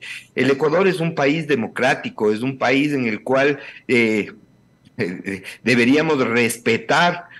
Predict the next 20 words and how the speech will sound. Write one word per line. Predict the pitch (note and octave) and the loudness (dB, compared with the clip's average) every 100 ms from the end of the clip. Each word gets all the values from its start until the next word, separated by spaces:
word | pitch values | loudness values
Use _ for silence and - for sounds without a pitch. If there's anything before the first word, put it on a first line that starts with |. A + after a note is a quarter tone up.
| - | -2
lo | G#2+ A#2 | 2 2
que, | A#2+ A2+ G#2+ G2+ | 2 2 2 2
lo | A#2 A2 G#2+ | 0 0 0
que, | A2+ | 2
eh, | G#2 G#2 G2 F#2 E2+ F#2+ F#2+ F#2+ F2 F#2+ F2+ - | 2 2 2 -2 -4 -2 -2 -2 -4 -6 -10 -18
eh, | - F#2+ | -16 -6
dice | B2+ F3+ D3+ | -2 0 2
la | A#2 | 2
ley. | A#2+ A3 D#3+ F2 - - - _ | 2 2 0 -4 -14 -20 -20 _
Eh, | - A#2 B2 | -2 0 2
lamentablemente, | A#2+ A#2+ A#2 C3 D3 C#3+ C#3+ D3 D#3 - - | 2 2 0 0 2 2 0 0 0 0 0
todo | C#3 C#3+ | 2 2
se | C#3 C3+ | 0 -2
quiere | C#3 C#3+ C#3 C3+ | 2 2 2 0
imponer | B2+ A#2 A2+ G#2+ A2+ C3 C#3 - | 0 0 0 0 2 2 0 0
en | A2 G#2 | -2 0
base | A#2+ - | -2 0
a | G#2+ | -2
la | F#2 | -2
fuerza | - D3+ D#3 - C3+ C3+ | 0 0 0 0 -4 -4